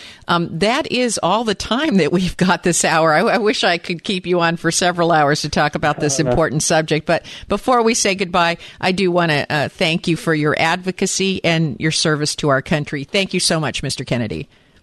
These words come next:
Speaker 2: No, my pleasure, Rebecca. Thank you.
Speaker 1: If your station is leaving us after this hour and you have a question or a comment to make about our interview with Patrick Kennedy today, you can drop me a note on Facebook, Twitter, LinkedIn,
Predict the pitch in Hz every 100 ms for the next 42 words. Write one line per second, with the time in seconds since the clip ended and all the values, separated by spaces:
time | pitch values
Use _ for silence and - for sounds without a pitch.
0 | _ _ 156 156 143 143 - 139 143 127
1 | 131 127 123 143 139 - 123 117 - _
2 | _ _ - - - - 196 196 196 -
3 | 208 190 165 170 185 175 175 170 175 170
4 | 170 180 185 - 185 202 262 285 208 214
5 | 208 202 214 196 185 - 247 277 311 233
6 | 208 - 254 302 254 196 165 151 165 151
7 | 151 147 - 160 156 160 156 151 - 143
8 | - - 185 175 190 202 190 190 220 240
9 | 254 - - - - 240 247 214 247 -
10 | 220 190 180 190 220 156 147 147 175 196
11 | - 202 214 - 175 185 208 208 160 185
12 | - 185 196